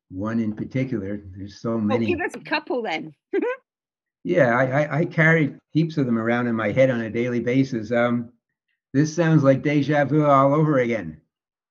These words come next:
Speaker 1: <laughs> is one. <laughs> People often say how lucky one is. There is a quote that, "I've noticed in life, the harder I work, the luckier I get."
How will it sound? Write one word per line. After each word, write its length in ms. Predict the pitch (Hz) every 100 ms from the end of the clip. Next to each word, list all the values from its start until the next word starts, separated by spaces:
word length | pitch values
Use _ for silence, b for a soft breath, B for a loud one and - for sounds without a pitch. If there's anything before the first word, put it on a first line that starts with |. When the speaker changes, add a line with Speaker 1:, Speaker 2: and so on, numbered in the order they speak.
| -
Speaker 1:
<laughs> 560 | - - _ _ _ -
is 180 | 113 104
one. 640 | 127 131 147 160 160 - -
<laughs> 640 | 127 - - _ - -
People 320 | 165 165 151
often 380 | 143 151 156 143
say 220 | 135 151
how 220 | 131 127
lucky 480 | 120 127 151 165 151
one 300 | - 127 135
is. 420 | 143 156 170 160 _ _ _ -
There 120 | 117
is 100 | 113
a 80 | 120
quote 400 | 117 156 151 151
that, 280 | 131 123 -
"I've 220 | 123 117
noticed 400 | 127 156 170 160
in 160 | 156 143
life, 320 | 143 143 135
the 100 | 127
harder 440 | 117 139 156 151 143
I 80 |
work, 360 | 135 135 139 135
the 100 | 120
luckier 520 | 127 147 147 135 123
I 140 | 120 120
get." 400 | 135 101 -